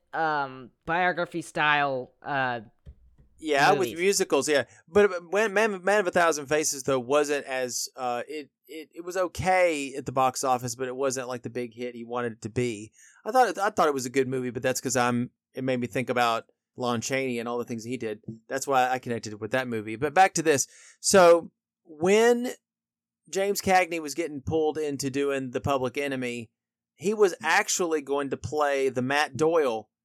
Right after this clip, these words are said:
Speaker 2: character. And, and Matt Doyle, uh, the guy who played Matt Doyle, Edward Woods, uh, he was gonna play Tom Powers. But what they saw him, they saw them act off each other. They're like, "No, he needs to be Tom Powers."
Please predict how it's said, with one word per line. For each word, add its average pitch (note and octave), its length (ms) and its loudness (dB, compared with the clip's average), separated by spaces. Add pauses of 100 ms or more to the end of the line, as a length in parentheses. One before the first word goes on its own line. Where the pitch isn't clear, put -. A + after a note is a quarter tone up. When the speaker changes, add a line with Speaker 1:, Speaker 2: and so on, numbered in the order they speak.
(360)
Speaker 2:
character. B2 600 -4
And, B2+ 240 -8
and B2 360 -8 (100)
Matt C#3 340 -4
Doyle, D#3+ 540 0 (380)
uh, B2 260 -4
the C#3 80 -6
guy D3+ 80 0
who C#3+ 60 0
played C#3+ 220 -2
Matt C#3 180 -6
Doyle, D3+ 240 0
Edward C#3+ 340 -4
Woods, D#3+ 440 2 (420)
uh, B2+ 100 -6
he F#3 160 0
was A3 140 -2
gonna D3 200 -2
play B2+ 380 -2
Tom A#2+ 320 -4
Powers. G#2 480 -4 (260)
But C#3 120 0
what D#3 120 0
they F3+ 120 2
saw G#3 340 6
him, E3 360 0 (280)
they E3 240 0
saw G3 260 6
them E3 140 2
act E3 280 -2
off C#3+ 140 0
each C#3 140 -6
other. D3 160 2
They're D3+ 180 0
like, C3+ 420 -2
"No, E3 220 0
he D#3 160 -2
needs G3 280 -4
to C#3+ 100 -4
be A#2+ 260 -6
Tom A#2 280 -6
Powers." G#2+ 340 -4